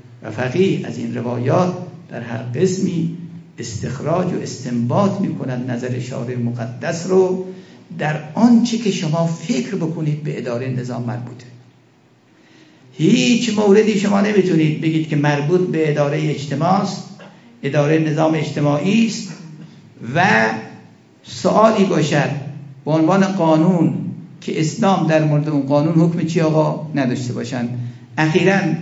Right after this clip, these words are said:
از مجلس شورا اومده بودن نزد ما که آقا ما می‌خوایم که این، چرا که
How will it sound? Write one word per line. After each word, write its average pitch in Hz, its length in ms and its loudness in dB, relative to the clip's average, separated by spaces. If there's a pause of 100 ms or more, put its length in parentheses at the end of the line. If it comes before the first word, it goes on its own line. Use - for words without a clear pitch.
(360)
از 165 180 4
مجلس 160 460 4
شورا 160 280 2
اومده 156 300 4
بودن 156 500 2 (300)
نزد 151 300 0
ما 147 460 2 (440)
که 175 100 -4
آقا 165 540 2 (220)
ما 165 120 2
می‌خوایم 180 380 0
که 170 360 0 (500)
این، 185 480 0 (840)
چرا 151 280 2
که 143 480 0